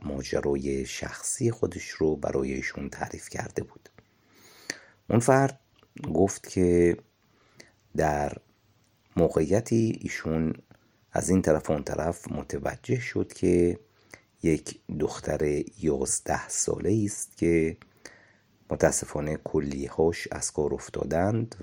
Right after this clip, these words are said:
و اگر فی‌الفور پیوند کلیه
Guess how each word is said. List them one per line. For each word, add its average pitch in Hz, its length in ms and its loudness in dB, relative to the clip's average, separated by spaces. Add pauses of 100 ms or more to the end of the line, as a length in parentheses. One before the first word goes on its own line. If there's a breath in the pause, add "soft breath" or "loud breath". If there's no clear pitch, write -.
و 69 340 -2 (920 loud breath)
اگر 80 540 2 (240)
فی‌الفور 113 840 4 (500 soft breath)
پیوند 113 500 2
کلیه 80 760 2